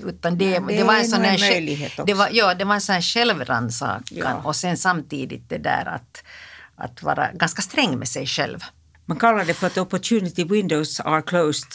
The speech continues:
Speaker 2: Med andra ord, det finns inte mera liksom på samma sätt den här marknaden på annonsnivå,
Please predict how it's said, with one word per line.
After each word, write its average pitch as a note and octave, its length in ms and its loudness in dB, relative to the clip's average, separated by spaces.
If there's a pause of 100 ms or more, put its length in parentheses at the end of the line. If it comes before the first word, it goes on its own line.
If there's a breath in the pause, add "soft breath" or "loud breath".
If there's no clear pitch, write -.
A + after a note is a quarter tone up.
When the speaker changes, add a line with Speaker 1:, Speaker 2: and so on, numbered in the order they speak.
(100)
Speaker 2:
Med E3+ 160 4
andra D#3+ 160 0
ord, D#3+ 120 0
det F3 80 0
finns C4 300 0
inte E3+ 140 -6
mera F3 280 2
liksom D3+ 340 -4
på E3 120 -8
samma E3 260 2
sätt - 260 -6
den C#3 160 0
här D3 100 0
marknaden C#3 680 0
på C3 340 -2
annonsnivå, - 840 -2